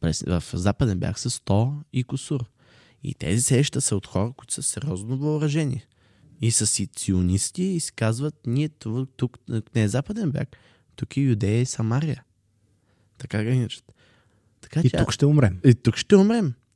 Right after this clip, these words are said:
Speaker 1: И те си, си построили едни като, а, кръгови, а, такива крепости.
Speaker 2: Да, да, те са
Speaker 1: Кои-
Speaker 2: абсолютни крепости.
Speaker 1: Няма кой, няма резолюция на оон, която да ги премахне.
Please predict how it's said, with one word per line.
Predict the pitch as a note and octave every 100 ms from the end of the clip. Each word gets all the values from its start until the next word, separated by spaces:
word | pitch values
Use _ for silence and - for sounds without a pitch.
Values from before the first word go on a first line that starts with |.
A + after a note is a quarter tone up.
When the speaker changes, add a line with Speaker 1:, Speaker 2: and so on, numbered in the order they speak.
| _
Speaker 1:
И | B2+ D#3 E3 -
те | A#2+
си, | - F3+
си | -
построили | C#3+ - - A2+ C3+
едни | C#3 A2 G#2+ -
като, | - - E2 E2 - - _
а, | - F2+ - -
кръгови, | - G#2+ G#2+ G#2 F2+ F2+ G#2+ C3+
а, | - -
такива | - - F2
крепости. | D#2+ F#2 E2+ F2+ - - G3+ - _
Speaker 2:
Да, | C3
да, | F3
те | F3 B2
са | D#3
Speaker 1:
Кои- | C#3+
Speaker 2:
абсолютни | C3 G2+ D3 F#3+ F#3+
крепости. | B2 - F#2+ G2+
Speaker 1:
Няма | G2+ G2 F2+ F#2+ C#3+ F#3+ -
кой, | A#2 C3 D3+ - - -
няма | G2+ D3 D3+
резолюция | A#2 G2+ C#3 - D3
на | A#2+
оон, | A#2+ G2 B2+ - _ - - _ _
която | - - A#2+
да | A#2+
ги | C3
премахне. | - C3+ C#3 D#3+ - A2